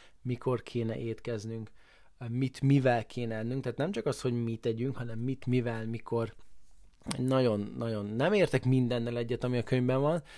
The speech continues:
de alapvetően nekem rengeteget segített emelni az energiaszintemet, úgyhogy bátran ajánlom neked. Életerő, életfogyték címmel Harvey and Marilyn Diamond.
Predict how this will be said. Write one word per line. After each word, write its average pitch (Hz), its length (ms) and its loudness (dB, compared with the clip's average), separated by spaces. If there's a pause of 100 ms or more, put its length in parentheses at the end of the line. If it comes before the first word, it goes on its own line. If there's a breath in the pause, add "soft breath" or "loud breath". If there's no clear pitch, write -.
(180 loud breath)
de 123 120 0
alapvetően 123 440 2
nekem 120 320 0
rengeteget 107 460 0
segített 110 480 -6
emelni 101 280 -4
az 101 120 -8
energiaszintemet, 107 760 -8
úgyhogy 117 200 -2
bátran 117 360 -2
ajánlom 107 380 -10
neked. 95 300 -12
Életerő, 120 640 0
életfogyték 110 720 -10
címmel 117 420 -8 (100)
Harvey 151 440 -6
and 113 200 -8
Marilyn 120 640 0
Diamond. 104 540 -4